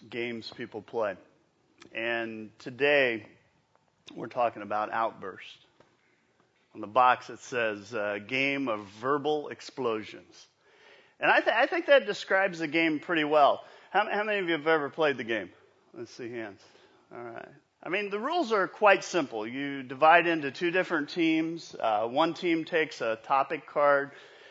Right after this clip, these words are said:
and they read the topic, and then the other team goes wild at that point. Uh,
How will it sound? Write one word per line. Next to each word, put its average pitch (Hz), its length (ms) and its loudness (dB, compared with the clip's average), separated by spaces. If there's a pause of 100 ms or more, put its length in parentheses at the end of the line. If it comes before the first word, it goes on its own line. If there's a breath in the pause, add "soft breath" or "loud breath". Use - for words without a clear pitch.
(160 loud breath)
and 127 300 -2
they 123 100 -4
read 139 300 -4
the 139 80 -4
topic, 143 500 2 (520 loud breath)
and 160 160 -2
then 175 120 2
the 170 120 4
other 196 180 4
team 180 280 -4
goes 151 220 0
wild 107 520 2 (180)
at - 160 -6
that 120 220 0
point. 104 460 -8
Uh, 120 320 2